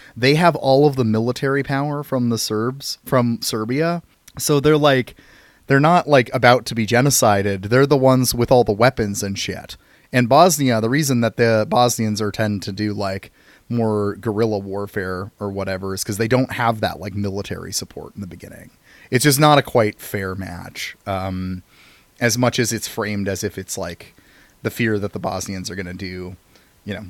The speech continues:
genocide the Serbs. Although, on the other hand, there is, there was past history to kinda justify that fear at the time. So it, it, it was a pretty messy conflict. Um,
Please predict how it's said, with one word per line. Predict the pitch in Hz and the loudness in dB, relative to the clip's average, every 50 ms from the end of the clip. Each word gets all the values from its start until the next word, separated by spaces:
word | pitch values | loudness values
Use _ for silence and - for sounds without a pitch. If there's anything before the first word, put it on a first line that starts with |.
| - | -12
genocide | - - 98 92 90 - 92 90 - | -10 -8 -8 -8 -8 -8 -10 -10 -10
the | - | -8
Serbs. | - - 160 143 113 104 - - | -4 -2 0 0 0 0 0 2
Although, | 180 190 226 208 | 4 4 4 4
on | - 175 175 185 | 4 2 2 2
the | 185 180 | 2 2
other | 180 185 202 170 | 2 2 0 0
hand, | 156 165 156 147 147 131 | 0 0 0 0 -2 -2
there | 135 131 127 123 | 0 0 0 0
is, | 113 - | 0 -2
there | - - 131 120 110 107 | -4 -4 -2 -2 0 0
was | 107 101 | 0 -2
past | - - 104 101 98 - - | -4 -6 -8 -8 -8 -8 -8
history | - 95 - - - 92 85 | -8 -8 -8 -8 -10 -12 -12
to | 87 95 | -14 -14
kinda | - 90 85 82 80 80 92 - _ - _ _ _ _ _ _ _ - | -14 -14 -14 -14 -14 -16 -18 -20 _ -20 _ _ _ _ _ _ _ -10
justify | 101 95 87 - - 110 - - 101 98 | -8 -8 -8 -8 -8 -8 -6 -6 -4 -2
that | 98 113 - | -2 -4 -4
fear | - - 185 175 165 | -4 -6 -4 -2 0
at | 147 127 | 0 -2
the | - 101 | -2 -6
time. | - - 95 92 92 90 | -10 -8 -10 -10 -10 -8
So | 90 - 127 | -8 -6 -6
it, | 131 135 - | -6 -6 -4
it, | 156 165 160 - - | -4 -4 -4 0 2
it | 180 185 165 | 2 2 4
was | 160 190 180 160 | 4 2 0 0
a | 185 | 0
pretty | - - - - 151 143 139 | -4 -4 -4 -4 -2 0 0
messy | 127 113 107 104 104 98 - - - 87 | 0 0 0 -2 -4 -4 -6 -8 -10 -12
conflict. | 87 - 87 82 80 - - - 80 76 73 - - - - _ _ - | -14 -16 -16 -16 -16 -16 -16 -18 -18 -16 -14 -14 -14 -14 -14 _ _ -14
Um, | 98 92 90 - 87 85 78 - | -12 -12 -12 -14 -14 -16 -16 -18